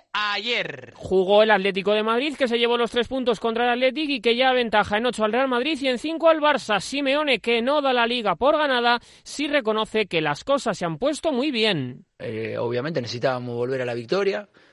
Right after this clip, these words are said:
Speaker 3: sobre todo en casa, que hacía varios partidos que no podíamos ganar. Esto no, no marca más que igualar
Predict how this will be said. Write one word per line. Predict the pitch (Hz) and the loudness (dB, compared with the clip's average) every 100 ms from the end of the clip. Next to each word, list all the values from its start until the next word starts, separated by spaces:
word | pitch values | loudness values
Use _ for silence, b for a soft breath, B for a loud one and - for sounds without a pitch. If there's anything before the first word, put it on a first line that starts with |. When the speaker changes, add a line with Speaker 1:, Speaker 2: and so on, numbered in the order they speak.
| b | b
Speaker 3:
sobre | - 117 120 | -6 -4 -2
todo | 127 | -2
en | 120 | 0
casa, | 170 156 123 | 0 0 -6
que | |
hacía | 120 127 120 | -6 -4 -4
varios | 120 117 | -4 -6
partidos | 117 143 131 | -10 -6 -6
que | 117 | -6
no | 117 | -8
podíamos | 117 120 117 113 | -6 -6 -6 -4
ganar. | 156 185 - b b - | -2 -4 -6 b b 0
Esto | 170 165 156 143 135 | 2 2 0 0 -2
no, | 131 139 | -2 -4
no | 151 151 | -2 0
marca | 175 175 160 | 0 0 0
más | 180 165 | -2 -2
que | 147 143 139 127 123 | 0 0 -2 -6 -6
igualar | 139 151 175 208 139 | -2 2 2 0 -4